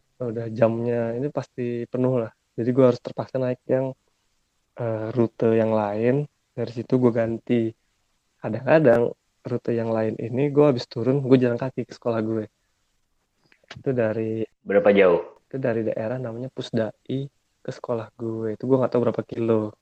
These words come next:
Speaker 1: Dulu sih enak ya, zaman gue S M A tuh masih pagi-pagi tuh masih sering kabut, masih dingin.
Speaker 2: Sebenarnya sih kalau ngomongin transportasi publik gitu di, di, di,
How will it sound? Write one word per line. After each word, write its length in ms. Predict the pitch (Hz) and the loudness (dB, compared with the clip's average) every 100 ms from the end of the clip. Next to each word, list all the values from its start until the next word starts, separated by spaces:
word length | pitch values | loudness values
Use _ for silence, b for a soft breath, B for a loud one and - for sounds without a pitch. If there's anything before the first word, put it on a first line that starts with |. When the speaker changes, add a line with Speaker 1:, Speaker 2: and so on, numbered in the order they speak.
| - | -2
Speaker 1:
Dulu 180 | 123 160 | 6 6
sih 160 | 170 190 | 8 6
enak 180 | 202 165 | 6 2
ya, 80 | 139 139 | -4 -2
zaman 240 | 123 120 | -4 -4
gue 160 | 117 117 | -4 -4
S 80 | 120 | -4
M 140 | 120 | -6
A 80 | 113 | -6
tuh 220 | 160 160 | -4 -6
masih 260 | - 127 117 - | -4 -4 -4 -4
pagi-pagi 480 | - - - 123 | -8 -4 -2 0
tuh 80 | 135 - | 0 -2
masih 100 | - | 0
sering 220 | 131 117 | 2 2
kabut, 580 | - 117 113 117 117 120 | 0 -2 0 0 0 0
masih 160 | 120 - | -4 -2
dingin. 640 | 113 113 117 117 113 113 113 - _ _ | 0 2 0 -2 -2 -4 -8 -12 _ _
Speaker 2:
Sebenarnya 400 | - 123 156 226 | 0 4 4 6
sih 40 | |
kalau 400 | 160 131 120 113 | 8 10 10 8
ngomongin 400 | 110 107 104 101 | 6 4 4 4
transportasi 640 | 98 92 95 90 95 - 90 | 4 4 2 4 4 2 -2
publik 480 | 87 76 85 87 85 | -2 -2 -2 -2 -2
gitu 160 | 92 | 0
di, 400 | 90 82 78 76 | 2 0 -2 -4
di, 100 | 78 76 76 71 - | -6 -8 -10 -14 -18
di, 120 | 73 | -20